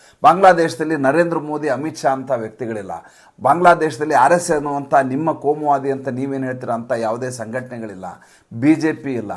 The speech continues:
ಆದರೂ ಅಲ್ಲಿಯ ಜನ ಯಾಕೆ ದಂಗೆ ಎದ್ದಿದ್ದಾರೆ?"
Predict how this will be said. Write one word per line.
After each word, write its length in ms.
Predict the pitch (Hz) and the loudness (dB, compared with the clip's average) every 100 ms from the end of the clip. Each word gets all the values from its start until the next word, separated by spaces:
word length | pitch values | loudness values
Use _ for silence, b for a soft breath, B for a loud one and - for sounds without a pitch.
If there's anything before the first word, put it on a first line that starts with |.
| 87 b b b | -12 b b b
ಆದರೂ 360 | 117 135 135 | -4 -4 -4
ಅಲ್ಲಿಯ 260 | 127 113 113 | -4 -4 -8
ಜನ 220 | 101 107 113 | -10 -12 -12
ಯಾಕೆ 420 | 104 107 165 - | -10 -8 -8 -8
ದಂಗೆ 360 | 123 110 110 113 | -10 -10 -10 -10
ಎದ್ದಿದ್ದಾರೆ?" 960 | 104 95 101 90 92 90 85 _ _ | -12 -14 -18 -14 -14 -14 -20 _ _